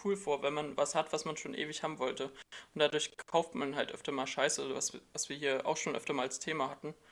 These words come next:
dass ich dann manchmal, äh, sinnlose Dinge gekauft hab. Ähm, und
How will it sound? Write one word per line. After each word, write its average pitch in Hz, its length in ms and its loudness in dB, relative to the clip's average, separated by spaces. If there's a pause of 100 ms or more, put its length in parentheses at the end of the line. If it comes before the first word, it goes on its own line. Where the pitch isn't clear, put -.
(380)
dass - 160 -4
ich 135 120 -6
dann 139 180 0
manchmal, 139 580 0
äh, 143 180 2
sinnlose 147 420 -2
Dinge 156 220 -4
gekauft 127 440 -4
hab. 147 140 -4 (720)
Ähm, 151 400 2 (840)
und 156 800 -2